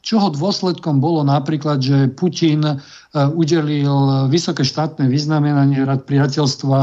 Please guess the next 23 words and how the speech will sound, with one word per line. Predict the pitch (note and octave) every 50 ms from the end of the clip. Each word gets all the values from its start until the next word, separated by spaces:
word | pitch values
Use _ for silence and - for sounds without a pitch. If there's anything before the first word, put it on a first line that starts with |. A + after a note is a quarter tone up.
| C3+ C3
e, | C3 - - - - _ _ _ _ _ _ _ - C3+ B2+ B2+ B2+ B2 B2 B2 A#2+ A#2+
diplomatovi, | A#2+ A#2 E3 - - E3 D#3+ D3 C3+ C#3+ C#3 - D3 C#3
ministrovi | C3+ C3+ C#3+ D3+ C#3+ C3+ - D3 C#3 C3
zahraničných | A#2 C3+ C3+ C3 D3 C#3 C3 - D3 B2 A#2+
vecí | C#3 C#3 C3 - D3 C#3 C3+
Siartovi. | - - - E3+ F3 E3 D3+ C3+ B2+ - - A#2 G#2 G#2 G2+ - - _ _ _ _ _ _ _ _ _ _ _ _ _ _ _ _ _ _ _ _ _ - D#3
No, | E3 D#3+ -
nejaký | E3 D3 D#3+ F3+ F3+ E3 D#3 C3+ - D#3+ C#3
slovenský | C3+ - D#3 D#3 D3+ D3+ C#3 - D3 B2
diplomát, | C3 C#3+ C#3 D#3+ D#3 C#3+ C3+ C3+ C#3 C#3 C3+ C3+ - C#3+
e, |
e, | C3+ C3+ B2+ C3 - - - - - - _ _ _ _ - C#3 C3+ C3 C3 C3 C3 C3+ C3 C3+
ako | C3+ - C#3
Jožo | B2+ C3+ C#3+ C#3 C3
Šedovič | A#2+ - D3+ C#3 C3+ B2+ A#2+ A2+ A2+ C3
hovoril, | C#3 C#3 C#3 C#3 C3+ C3+ C3+ C3+ C3+ C3 C3 C3 B2+ A#2+
všetci | - - C#3 C3 - C#3
sú | - - C3 B2+
vlastne | B2+ C3+ C3+ - C#3+ C3
na | B2+ C#3 C#3+
jedno | C3 B2+ B2+
kopyto | - C#3+ C3+ - D3+ C#3 D3+ C#3+
robení. | C3+ C#3 C3+ C#3+ C#3+ C#3 D3 D3+ E3 E3 -